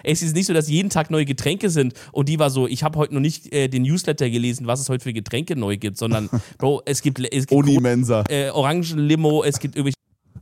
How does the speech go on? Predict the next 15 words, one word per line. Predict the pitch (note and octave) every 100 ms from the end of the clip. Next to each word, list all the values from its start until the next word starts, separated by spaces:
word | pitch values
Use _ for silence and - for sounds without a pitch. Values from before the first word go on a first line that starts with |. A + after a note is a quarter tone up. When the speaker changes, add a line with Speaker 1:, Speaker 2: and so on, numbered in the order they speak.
| _
Speaker 1:
<laughs> | D3+ -
es | E3+
gibt, | - -
ist | E3 -
doch | C#3+
immer | D3+ F3
gleich | D3 C3 F#3 C4+ -
eigentlich. | - F#2+ F2+ G2 F#2 - - -
Aber | C3+ C3
dass | B2+
man | C3+
dann | D3
denkt, | E3 C#3
"Okay, | A2 C3+
fuck, | - - - - -